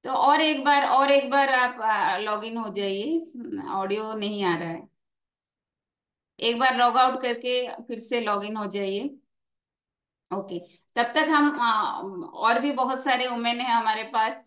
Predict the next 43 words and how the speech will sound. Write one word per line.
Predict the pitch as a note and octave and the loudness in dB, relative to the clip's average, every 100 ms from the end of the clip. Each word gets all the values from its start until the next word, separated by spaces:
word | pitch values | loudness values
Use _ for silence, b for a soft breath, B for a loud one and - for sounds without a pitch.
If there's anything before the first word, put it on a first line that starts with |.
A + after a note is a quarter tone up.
| b b b | b b b
आ, | G3+ G3+ | -8 -8
क्योंकि | G3+ A3 A3+ | -8 -8 0
अ-, | A#3+ A#3 | 4 6
अभी | - G#3 A#3+ | 4 2 0
रिवाम | A3+ A3 A3+ | 0 2 2
नेशन | A#3 A#3 A#3 A#3 | 2 -4 -4 -2
का | A#3 A3+ A3+ - | 4 4 4 0
फोर्थ | G#3 - - A#3+ B3 C4 | -4 -10 -4 0 2 0
बैच | A3 G#3+ G#3+ - | -4 -2 -2 -4
चल | G#3 | -6
रहा | G#3 G#3 | -2 0
है। | G3 F#3+ G3 | 0 0 -4
बहुत | G#3 B3+ C4 | -6 -10 -6
सारे | B3+ A#3+ | -4 -2
women | A#3 A3+ A3+ | -2 -4 -4
हैं | A3+ A3 G3+ | -4 -4 -4
जो | A3 A3 - _ | -6 -6 -10 _
first | B3 B3 - | 0 2 2
batch | A#3 A3+ A3 | 0 0 0
में | A3+ - | -6 -4
खुद | A3 - | -4 -2
को, | A3+ A3+ | 0 2
आ, | G#3 G3 G3 F#3+ F#3 - - - | 2 4 4 2 -2 -14 -20 -10
change | A3+ A3 G#3+ | -6 -6 -4
कर | G#3+ G3+ | -4 -4
चुके | G#3+ G3+ G3+ | -4 -6 -4
हैं, | G#3 G3 G3 | -2 0 0
बहुत | G3 G#3+ G#3+ | -2 -2 -2
सारे | - G#3+ | -2 -2
second | A3+ A#3+ B3+ B3+ A#3+ | -2 -4 -2 -2 0
batch | A3+ A3+ | 0 -2
में | G#3+ A3 | -10 -6
कर | G#3+ - | -6 -4
चुके | G#3+ G#3 | -8 -6
हैं | A3 G3+ | -4 -2
और | G3 G3 G3+ | 0 0 0
अभी | G3+ A#3 | -2 -4
हमारा | - A3 A3 | -4 -2 -2
fourth | A3 A3 F#3+ | -2 -4 -4
batch | G#3+ G#3+ G#3+ | -6 -8 -6
चल | G#3+ G3+ | -4 -2
रहा | G3+ F#3+ | 0 0
है। | - | -2